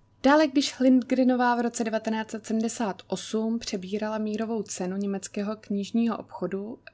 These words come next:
eh, pronesla projev, který se stal známým jako Nikdy násilí, kde otevřeně vystupovala proti tělesným trestům dětí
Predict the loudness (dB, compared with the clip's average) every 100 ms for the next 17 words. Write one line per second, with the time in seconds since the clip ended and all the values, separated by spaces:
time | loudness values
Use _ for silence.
0 | -14 -12 -12 -14 -18 _ _ -2 2 2
1 | 0 -2 -4 -4 -4 -4 -4 -2 -4 -8
2 | -8 -6 -6 -6 -6 -2 -2 -2 -4 -4
3 | -4 -6 -8 -8 -8 -8 -4 2 2 2
4 | -2 -6 _ -8 -6 -4 -6 -6 -8 -6
5 | -6 -8 _ _ 2 2 2 2 4 4
6 | 2 -2 -6 -2 0 0 -2 -6 -6 0
7 | 0 0 0 0 -2 -4 -4 -6 -6 -10
8 | -12 -8 -8